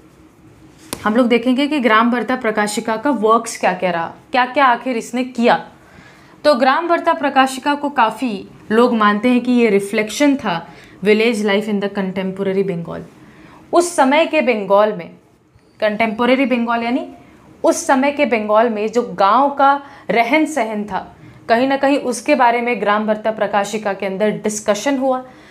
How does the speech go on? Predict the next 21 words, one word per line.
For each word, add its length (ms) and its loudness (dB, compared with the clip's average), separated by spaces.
तो 60 4
ऐसा 240 2
लगता 300 0
था 140 -4
कि 320 -4
विलेज 480 2
लाइफ 360 0
का 60 4
एक 200 0
रिफ्लेक्शन, 600 -2
एक 360 -2
झलक 460 -2
उस, 360 -4
आ, 220 4
जर्नल 420 2
के 120 -4
अंदर 240 -2
पेश 460 2
किया 180 2
गया 200 -4
है। 180 -12